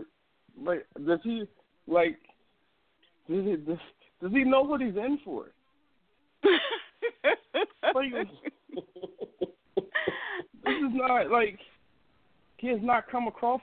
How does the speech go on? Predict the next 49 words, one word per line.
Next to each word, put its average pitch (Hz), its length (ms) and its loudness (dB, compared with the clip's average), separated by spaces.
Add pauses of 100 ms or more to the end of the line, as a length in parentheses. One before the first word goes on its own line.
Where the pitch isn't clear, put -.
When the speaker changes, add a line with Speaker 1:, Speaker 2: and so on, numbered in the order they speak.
Speaker 1:
a 190 60 -2
normal 190 440 -2
human. 202 360 -4 (640)
Like, 147 280 4
uh, 190 100 6
if, 190 240 2
if, 175 160 4 (100)
if 160 160 4
you 262 160 4
have 233 220 2
not, 214 240 -2 (260)
I 170 120 4
know 247 120 4
you're 226 220 2
all 185 160 4
about 165 320 -2
disclosure, 139 680 -6 (180)
but 143 120 -4
if 160 100 0
you 254 160 -4
have 202 220 0
not 180 260 0
disclosed 196 680 2
to 147 100 4
him 143 260 2
that 127 180 0
you 170 100 0
have 143 160 4
never 147 320 4
been 147 240 0
in 113 160 -2
love 147 380 2 (1600)
and 120 160 0
that 123 160 -4
you 165 140 -4
have 143 200 2
only 147 380 2 (100)
settled 175 380 4
Speaker 2:
Oh, - 20 -6
yeah, 403 140 -2
no, 339 140 4
Speaker 1:
and 320 60 0
Speaker 2:
we, 131 60 2
Speaker 1:
therefore 143 340 0
Speaker 2:
we, 117 80 0
Speaker 1:
disappointed 147 640 0
Speaker 2:
yeah, 190 80 -12
Speaker 1:
yourself? 208 240 2
Speaker 2:
we've, 247 140 -10